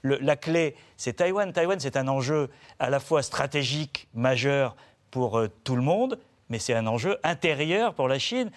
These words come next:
Xi Jinping, il a dit, euh, publiquement, euh, « Nous ne pouvons pas, euh, reporter de génération en génération la solution de la question de Taïwan. » Ça veut dire que sa génération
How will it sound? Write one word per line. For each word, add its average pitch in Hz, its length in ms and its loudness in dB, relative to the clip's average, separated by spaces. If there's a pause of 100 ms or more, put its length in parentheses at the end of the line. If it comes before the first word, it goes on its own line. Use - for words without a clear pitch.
(120)
Xi 156 160 -4
Jinping, 180 480 -2
il 143 140 -2
a 127 120 2
dit, 165 380 -4 (420)
euh, 123 500 2
publiquement, 151 880 0 (360)
euh, « 131 140 0
Nous 160 140 -2
ne 190 60 -6
pouvons 180 280 -2
pas, 156 480 2
euh, 127 240 2
reporter 156 640 -2
de 131 80 0
génération 143 560 -2
en 127 60 0
génération 139 520 0
la 190 120 0
solution 185 400 -4
de 190 40 -4
la 160 80 0
question 160 280 -4
de 151 40 -12
Taïwan. » 131 380 0 (520)
Ça 139 180 -2
veut 123 140 -2
dire 208 220 0 (240)
que 139 120 -2
sa - 280 2
génération 139 680 -2